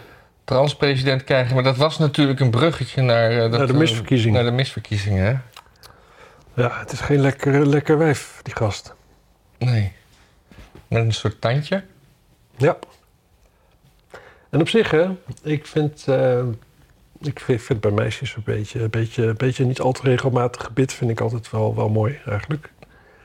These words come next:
Speaker 1: Ja.
Speaker 2: Ik vind zo'n, zo'n, zo'n, zo'n, zo'n killerij, eh, ivoren torens vind ik, eh,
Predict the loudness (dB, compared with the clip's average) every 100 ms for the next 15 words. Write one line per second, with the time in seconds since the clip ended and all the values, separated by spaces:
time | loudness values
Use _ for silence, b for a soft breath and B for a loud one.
0 | b 0 2 2 2 0 0 -2 0 0
1 | 0 0 0 0 0 2 2 2 2 2
2 | 2 2 2 0 -2 -4 0 2 2 0
3 | 0 2 2 0 -4 -2 -2 -2 -6 -4